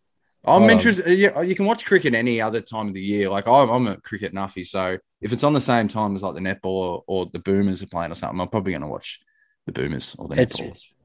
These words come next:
Speaker 2: the cricket's, it's women's, it's women's T twenty cricket.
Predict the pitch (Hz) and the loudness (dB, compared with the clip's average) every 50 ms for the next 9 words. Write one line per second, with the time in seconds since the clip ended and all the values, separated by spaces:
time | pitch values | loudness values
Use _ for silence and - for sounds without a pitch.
0 | _ _ - - - - - 151 147 - 147 - - - 131 - _ _ _ _ | _ _ -8 -8 -4 0 0 2 2 4 2 2 0 -2 -10 -12 _ _ _ _
1 | - 110 101 - - - 113 113 110 107 113 120 117 110 104 98 92 - - - | -4 -4 -4 -4 -6 -10 -4 0 2 2 4 4 4 2 2 0 -2 -6 -8 -10
2 | - - - - _ _ _ _ _ _ - - - - - - _ _ - - | -12 -12 -16 -20 _ _ _ _ _ _ -10 -10 -10 -8 -10 -14 _ _ -20 -12
3 | - 101 110 110 113 113 107 104 - - - - 104 101 92 - - - 92 92 | -4 0 2 2 4 4 2 2 0 -2 -2 0 0 0 0 -2 -2 -2 -2 -2
4 | 92 87 - - 92 - - - - | -2 -4 -6 -8 -10 -8 -8 -8 -10